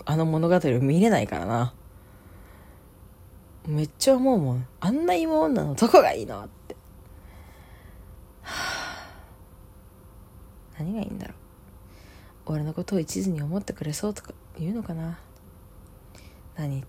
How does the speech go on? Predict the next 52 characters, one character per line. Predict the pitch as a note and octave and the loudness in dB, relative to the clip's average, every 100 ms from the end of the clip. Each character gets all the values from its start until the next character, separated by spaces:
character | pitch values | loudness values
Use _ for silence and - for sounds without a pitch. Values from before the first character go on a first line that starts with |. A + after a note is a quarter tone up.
| - | -6
て | F#3+ | -6
ん | |
の | B3 | -2
よ。 | G#3 E3 - - | -4 -4 -12 -12
私 | - C#3 C#3 | -8 -6 -4
の | D#3 | -4
方 | D#3+ A3 | -4 -4
が | F3 | -4
一 | - A3+ | -6 -4
途 | |
に | B3 E3+ | -4 -2
は | |
思 | C#3+ F#3+ | -2 -4
う | D#4 | -2
の | G4 | -2
に。 | B3 - - - - - - - - - - - - - - - | -2 -4 -12 -20 -20 -20 -20 -20 -20 -20 -20 -20 -20 -20 -16 0
完 | C#4 C#4+ C4+ | 2 4 4
全 | C#4 C4+ | 4 4
に | C4+ C4 | 2 0
完 | - C4+ G#3+ | 0 0 0
治 | - | 0
と | B2+ | -2
の | C#3 | -2
狭 | D3+ D3 C3+ | 0 0 0
間 | C3+ | 2
で | C#3+ | 2
揺 | C#3+ | 4
れ | C#3+ | 4
て | C3+ B2+ | 2 0
ん | A2+ | 0
じ | |
ゃ | - | -4
ん。 | - - - - - - - - | -10 -16 -20 -20 -20 -20 -20 -2
そ | D#4 | 2
ん | D#4 D4 | 4 6
な | C#4 | 6
完 | D4 D4 | 6 6
治 | G#3+ - | 4 2
と | |
の | C#3+ | 4
狭 | D#3+ D3 D3+ | 4 2 2
間 | C#3+ | 2
で | C#3+ | 4
揺 | C#3+ | 4
れ | C#3+ | 4
る | C#3 | 4
女 | C#3+ C#3 C3 | 2 2 2
何 | C3 G#3+ | 4 4
が | A#4+ | 4
い | G#2+ F2 | 2 0
い | |
の？ | D#2 | -8